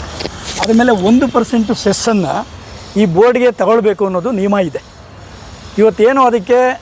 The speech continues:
ಅನುಮೋದನೆ ಕೊಟ್ಟಿರ್ತಕ್ಕಂಥದ್ದು ಆ ಬಿಲ್ಡಿಂಗಿಗೆ ಒಂದು ಬೇಸ್ಮೆಂಟು, ಫಸ್ಟ್ ಫ್ಲೋರು, ಸೆಕೆಂಡ್ ಫ್ಲೋರು ಇಷ್ಟಕ್ಕೆ ಮಾತ್ರ ಅನುಮೋದನೆ ಆಗಿದ್ದು, ಬರೀ ಒಂದು ಲಕ್ಷ ಹದಿನೆಂಟು ಸಾವಿರ ರೂಪಾಯಿ ಇವರು ಸೆಸ್ ಕಟ್ಟಿದ್ದಾರೆ.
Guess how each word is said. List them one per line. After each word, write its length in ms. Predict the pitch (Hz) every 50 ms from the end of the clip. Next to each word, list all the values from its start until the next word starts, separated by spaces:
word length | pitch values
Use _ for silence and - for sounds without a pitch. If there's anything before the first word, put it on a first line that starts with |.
| - - -
ಅನುಮೋದನೆ 380 | 190 214 226 247 247 240 -
ಕೊಟ್ಟಿರ್ತಕ್ಕಂಥದ್ದು 760 | - - 226 185 214 196 190 202 185 220 208 202 214 196 202
ಆ 20 |
ಬಿಲ್ಡಿಂಗಿಗೆ 800 | 180 147 151 180 190 185 233 226 214 190 151 135 147 190 247 - - - - - - - - - -
ಒಂದು 180 | 196 196 190 180
ಬೇಸ್ಮೆಂಟು, 760 | 147 160 208 233 226 - 233 226 226 196 - 240 262 285 285 - - - - - - - - - - -
ಫಸ್ಟ್ 200 | - 208 - -
ಫ್ಲೋರು, 240 | - 247 233 226 240
ಸೆಕೆಂಡ್ 360 | - - 214 170 208 226 202
ಫ್ಲೋರು 200 | 196 208 202 202
ಇಷ್ಟಕ್ಕೆ 300 | 202 - - 220 165 208
ಮಾತ್ರ 240 | 190 190 185 - 226 262
ಅನುಮೋದನೆ 380 | 226 196 196 196 202 202 202 196
ಆಗಿದ್ದು, 560 | 170 180 185 185 143 135 139 131 190 247 302 - - - - - - - - - - - - -
ಬರೀ 140 | 190 - 269
ಒಂದು 540 | 240 220 226 247 262 277 262 262 254 247
ಲಕ್ಷ 240 | 240 233 214 - - 294 302 233 220
ಹದಿನೆಂಟು 320 | 208 208 226 247 240 - 254
ಸಾವಿರ 220 | - 233 226 214
ರೂಪಾಯಿ 220 | 196 185 240 277 240
ಇವರು 120 | 214 202
ಸೆಸ್ 240 | - - 208 - -
ಕಟ್ಟಿದ್ದಾರೆ. 420 | - 220 165 196 180 156 147 123